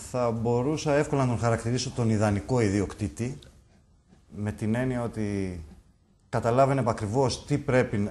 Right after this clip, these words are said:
να κάνει και τι δεν πρέπει να κάνει και πώς πρέπει να το κάνει. Κάτι που επίσης βοήθησε πάρα πολύ την όλη διαδικασία.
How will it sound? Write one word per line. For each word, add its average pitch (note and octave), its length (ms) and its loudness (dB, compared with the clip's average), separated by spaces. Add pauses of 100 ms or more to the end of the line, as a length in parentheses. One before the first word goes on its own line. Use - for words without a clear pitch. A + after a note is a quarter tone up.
να A2 140 0
κάνει D3+ 460 0
και A#2 140 -4 (220)
τι D3+ 140 0
δεν C#3 260 2
πρέπει A2 240 2
να F#2 80 -2
κάνει C#3+ 240 -2
και - 140 -4
πώς C#3 320 2
πρέπει F#2 180 -2
να E2+ 80 -2
το D#2+ 80 -4
κάνει. G2 400 -4 (380)
Κάτι C3+ 220 0
που B2 160 -4
επίσης G#2+ 360 -2
βοήθησε F#2 440 0 (100)
πάρα F#2 280 2
πολύ D#2+ 400 -6 (160)
την F#2 160 -6
όλη F2 180 -2
διαδικασία. D#2 760 -8